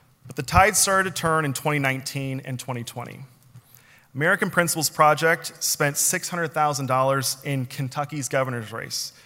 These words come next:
with Matt Bevin versus, uh, Andy Beshear. We ran ads specifically on women's sports.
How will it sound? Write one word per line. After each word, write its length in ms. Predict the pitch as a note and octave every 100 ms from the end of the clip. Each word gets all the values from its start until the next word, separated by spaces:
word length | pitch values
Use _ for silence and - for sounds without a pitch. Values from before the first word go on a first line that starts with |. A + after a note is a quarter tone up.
| - _
with 160 | B2+
Matt 240 | C#3 C#3 C3+
Bevin 340 | C#3 C3+ C3
versus, 420 | B2 B2 B2+ A2+
uh, 280 | - G1+ - -
Andy 220 | C#3+ C3
Beshear. 460 | A#2+ A#2+ B2+ F#2 - - _ _ - - -
We 80 |
ran 240 | B2+ F#3 A#3
ads 300 | E3+ E3 D#3
specifically 520 | D3 - D#3+ D#3+ D#3
on 120 | C3+
women's 260 | C3 B2+ A#2+
sports. 680 | - B2+ A#2+ - - -